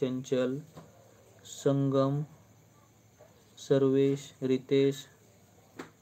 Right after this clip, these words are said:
सोनाजी, गुड, very good. निखिल, very good. बापू, दिव्या, nice one. श्वेता, very good. श्रुतिका, very good. Superb. Nice, सर्वजण करतायत, छान.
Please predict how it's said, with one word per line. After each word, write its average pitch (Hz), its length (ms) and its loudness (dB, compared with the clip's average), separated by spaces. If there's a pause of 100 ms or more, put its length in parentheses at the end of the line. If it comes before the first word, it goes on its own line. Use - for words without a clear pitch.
(300)
सोनाजी, 135 1000 -2 (1700)
गुड, 135 220 2
very 131 340 -2
good. 120 200 -10 (1040)
निखिल, 143 340 0
very 147 280 6
good. 151 140 -2
बापू, 143 560 0 (120)
दिव्या, 139 480 2 (680)
nice 135 360 -2
one. 113 140 -10 (280)
श्वेता, 143 360 2
very 143 320 4
good. 156 140 -4
श्रुतिका, 147 440 -2
very 135 240 0
good. 117 180 -8
Superb. 123 380 -6 (1600)
Nice, - 580 -16
सर्वजण 151 340 6
करतायत, 147 340 0 (120)
छान. 120 100 0